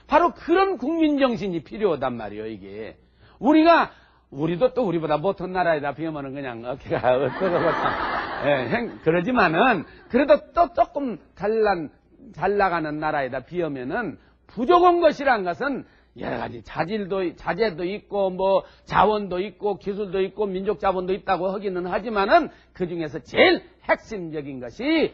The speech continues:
바로 그런 마음이다, 그 말이요. 예. 그 마음을 어떻게 갖느냐. 여기에 계신 여러분이나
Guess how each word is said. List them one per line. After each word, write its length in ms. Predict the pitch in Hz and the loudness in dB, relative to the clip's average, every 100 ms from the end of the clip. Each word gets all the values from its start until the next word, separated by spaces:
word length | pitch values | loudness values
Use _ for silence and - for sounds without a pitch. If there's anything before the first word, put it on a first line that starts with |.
| - - | -8 -10
바로 240 | - 143 | -6 -4
그런 380 | 143 135 110 120 | -4 -8 -10 -12
마음이다, 640 | 113 95 117 104 101 95 95 | -12 -12 -12 -14 -16 -18 -18
그 40 | |
말이요. 380 | 98 104 113 92 _ - | -18 -16 -16 -20 _ -20
예. 220 | - _ _ _ - | -20 _ _ _ -18
그 60 | |
마음을 420 | 240 214 220 226 226 | -4 0 0 0 -4
어떻게 280 | - 175 | -4 -10
갖느냐. 560 | 190 180 135 117 127 - _ - - | -6 -6 -6 -8 -10 -10 _ -20 2
여기에 300 | 196 233 262 | 6 6 6
계신 460 | 247 247 180 233 180 - - | 4 2 0 -2 -4 -12 -2
여러분이나 760 | 208 226 226 214 208 208 254 | 4 6 6 2 0 2 2